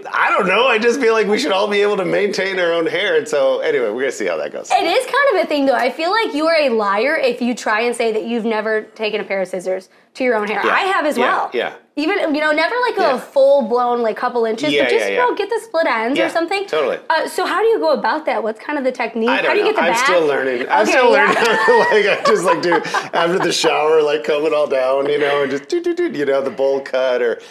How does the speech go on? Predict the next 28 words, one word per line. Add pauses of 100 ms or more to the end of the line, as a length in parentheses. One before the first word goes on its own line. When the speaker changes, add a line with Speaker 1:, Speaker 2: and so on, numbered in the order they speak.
(160)
Speaker 1:
my, (140)
I
think
my
hair's
kind
of
forgiving,
so
it's
like,
you
know,
it's,
I'm
capable
of
doing
it.
But (440)
I
don't
know.
I
just
feel
like (140)
w-,